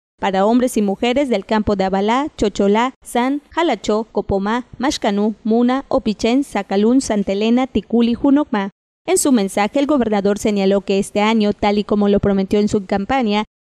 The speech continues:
el programa Peso a Peso tuvo cambios importantes para que los beneficiarios no fueran los mismos de siempre,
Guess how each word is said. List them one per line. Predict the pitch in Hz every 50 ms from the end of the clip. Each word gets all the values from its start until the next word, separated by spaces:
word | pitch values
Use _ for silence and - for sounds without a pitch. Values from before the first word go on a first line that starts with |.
| _ -
el | 359
programa | - 415 403 370 392 381 392 381
Peso | - - 330 - 359
a | 294
Peso | - - 302 302 - 269 262
tuvo | - 320 302 294 262
cambios | - 240 220 208 214 220 -
importantes | 208 202 - 208 196 - - 240 233 214 - 262 285 -
para | - 311 381 381
que | - 392
los | 349 330 285
beneficiarios | 254 220 214 208 - - 214 - - 220 214 208 220 233 247 -
no | 294 302
fueran | - - 311 311 320 285
los | 220 208 -
mismos | 220 208 190 - 208 196
de | 180 196
siempre, | 202 - 302 294 269 214 - 196 208